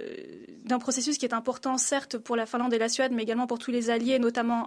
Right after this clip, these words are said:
un allié, la Turquie, qui a exprimé certaines préoccupations.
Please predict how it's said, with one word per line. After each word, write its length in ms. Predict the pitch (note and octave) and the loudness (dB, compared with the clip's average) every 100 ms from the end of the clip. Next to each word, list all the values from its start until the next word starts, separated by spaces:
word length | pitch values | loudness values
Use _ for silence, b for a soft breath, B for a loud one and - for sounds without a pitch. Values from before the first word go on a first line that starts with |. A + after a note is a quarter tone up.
| A#3+ | 2
un 140 | B3 | 4
allié, 280 | A#3 A3+ B3+ | 4 2 0
la 140 | A3+ | 0
Turquie, 400 | A3 B3 A#3+ C4 | -2 -8 -4 -4
qui 80 | B3+ | 0
a 40 | A3 | -2
exprimé 460 | - - A#3+ A#3+ | -2 0 2 2
certaines 440 | A#3+ A#3 A#3+ A#3 A#3 | 2 -4 -2 -2 -2
préoccupations. 920 | - B3+ B3+ A#3 A3+ A3 - C#4 | 0 0 0 -4 -4 -2 0 2